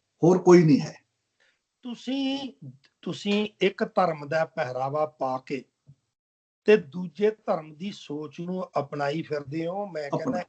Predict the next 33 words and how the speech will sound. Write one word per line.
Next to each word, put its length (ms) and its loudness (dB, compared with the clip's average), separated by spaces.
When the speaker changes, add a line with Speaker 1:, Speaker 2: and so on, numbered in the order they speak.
Speaker 2:
ਇਹਦੇ 240 -4
'ਚ 160 -6
ਆਪਣੇ 440 -2
ਆਪ 260 -6
ਨਾਲ 160 -2
ਵੀ 120 -6
ਬਹੁਤ 320 -4
ਵੱਡਾ 340 -6
ਧੋਖਾ 280 -10
ਹੈ 80 -8
ਤੇ 80 6
ਇਨਸਾਨੀਅਤ 640 2
ਨਾਲ 160 -2
ਬਹੁਤ 280 -6
ਧੋਖਾ 280 -12
ਹੈ। 100 -16
ਧਰਮ 360 0
ਤੁਹਾਡਾ 580 -4
ਆਪਣਾ 460 -6
ਯਕੀਨ 340 -14
ਹੈ, 40 -8
ਲੇਕਿਨ 280 -12
ਮੈਂ 220 -10
ਕਹਿੰਦਾ, 240 -10
ਕਹਿੰਦਾ 260 -8
ਹੁੰਦਾ 220 -6
ਸਿੱਖੀ 500 2
ਵੀ 80 6
ਇਹ 100 8
ਗੱਲ 180 0
ਕਹਿੰਦੀ 400 -8
ਹੈ 160 -10
ਕਿ 200 8